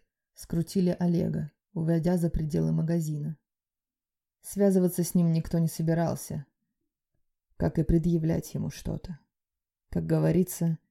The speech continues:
не тронь дерьмо, меньше воняет. Какое точное сравнение. И вот что я усвоил из этой ситуации.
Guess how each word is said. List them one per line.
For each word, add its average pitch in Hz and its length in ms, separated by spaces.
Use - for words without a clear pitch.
не 170 140
тронь 190 300
дерьмо, 180 340
меньше 175 400
воняет. 170 600
Какое 160 320
точное 180 400
сравнение. 165 760
И 202 100
вот 202 180
что - 160
я 190 180
усвоил 180 480
из 165 120
этой 170 160
ситуации. 165 800